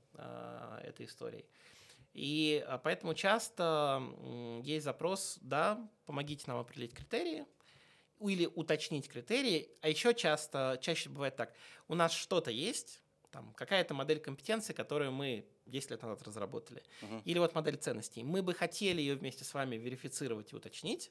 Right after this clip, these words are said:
Speaker 2: Мгм.
Speaker 1: и по ней оценить.
Speaker 2: То есть правильно ответ твой, что с-, бо-, стало больше, меньше компаний с мо-, готовой моделью, связан с тем, что те, у кого она была готова, они сами уже как-то занимаются.
Speaker 1: Да.
Speaker 2: А теперь на рынке те, кто как бы и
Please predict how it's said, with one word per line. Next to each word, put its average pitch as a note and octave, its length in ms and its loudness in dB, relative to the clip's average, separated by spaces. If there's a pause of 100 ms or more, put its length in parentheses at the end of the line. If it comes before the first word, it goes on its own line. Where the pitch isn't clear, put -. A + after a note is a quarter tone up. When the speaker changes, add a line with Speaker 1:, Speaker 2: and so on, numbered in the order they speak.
(140)
Speaker 2:
Мгм. A#2+ 320 -6 (120)
Speaker 1:
и G#3+ 100 0
по D3+ 100 2
ней E3+ 300 2
оценить. G2 320 -6 (120)
Speaker 2:
То - 60 -6
есть - 100 -2
правильно F3 360 10 (100)
ответ C#3 420 0 (200)
твой, A#2 180 2
что A2 580 4
с-, - 100 -10
бо-, A#2 220 -6
стало A#2 300 8
больше, A#2 460 4
меньше B2 420 -2
компаний A2+ 360 4
с G#2 100 -6
мо-, - 80 -6
готовой A2 280 4
моделью, C3+ 500 2 (240)
связан A2+ 320 2
с - 60 -10
тем, E3+ 200 2
что - 140 -6
те, C#3 280 4
у C3 60 8
кого A#2+ 220 8
она A#2+ 160 6
была A#2 200 8
готова, E3+ 460 8
они C3+ 220 4
сами C#3+ 280 6
уже A#2 120 2
как-то - 180 -8
занимаются. G2+ 680 2
Speaker 1:
Да. D3 220 2 (120)
Speaker 2:
А G#2+ 220 8
теперь C3+ 280 0
на C#3+ 100 8
рынке B2+ 240 2
те, D#3+ 220 6
кто B2 280 2
как G2+ 180 -6
бы G2 120 2
и F2 840 -8